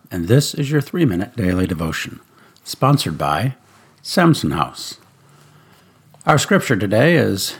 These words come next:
Ephesians chapter one, verses one through six. Paul, an apostle of Christ Jesus, by the will of God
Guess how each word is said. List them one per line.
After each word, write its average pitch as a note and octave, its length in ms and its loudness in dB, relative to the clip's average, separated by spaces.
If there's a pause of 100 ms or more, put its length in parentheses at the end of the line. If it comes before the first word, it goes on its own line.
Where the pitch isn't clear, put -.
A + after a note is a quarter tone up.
Ephesians D#3+ 760 2 (220)
chapter E3 380 0
one, A#2 420 2 (460)
verses F#2+ 340 -4
one G2+ 320 2
through F#2 380 -2
six. - 720 -10 (1900)
Paul, C3+ 440 4
an B2 120 6
apostle D3+ 640 4
of - 140 0
Christ A#2+ 340 4
Jesus, G2 600 -2
by B2+ 380 2
the D3 120 4
will B2 240 4
of A#2+ 100 0
God C#2 420 -2